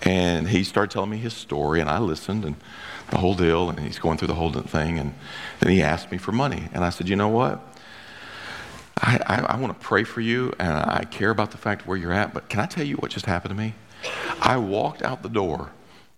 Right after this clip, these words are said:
and as I looked over and you pulled into the driveway, the Holy Spirit spoke to me. In this, not an audible voice, but just a prompting inside. And he said, "You were gonna ask me for something, and I wasn't supposed to give it to you."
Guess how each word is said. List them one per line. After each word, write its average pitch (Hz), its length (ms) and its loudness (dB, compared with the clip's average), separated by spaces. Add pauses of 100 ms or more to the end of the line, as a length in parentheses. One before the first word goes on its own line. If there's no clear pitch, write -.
and 95 200 4
as 101 180 0
I 98 60 6
looked 117 240 0
over 107 420 0
and 87 140 2
you 104 80 4
pulled 120 280 4
into 113 140 4
the 87 60 2
driveway, 82 520 0 (260)
the - 80 -2
Holy 147 220 6
Spirit - 280 -6
spoke - 280 -2
to - 80 -10
me. - 200 -6 (280)
In 123 160 4 (160)
this, 110 240 2 (300)
not 127 140 2
an 113 200 6
audible 101 340 2
voice, 82 340 0
but - 160 -2
just - 200 -2
a - 40 2
prompting 120 500 2
inside. 87 420 -6 (460)
And - 60 2
he 98 40 2
said, 95 160 2
"You 117 120 4
were 131 80 2
gonna 127 140 2
ask 131 300 -2
me 113 80 -6
for 98 120 -6
something, 101 360 -2 (280)
and 90 120 2
I - 80 2
wasn't 98 300 -4
supposed - 280 -2
to 113 60 -2
give 123 140 0
it 135 80 -8
to 101 80 0
you." 85 120 2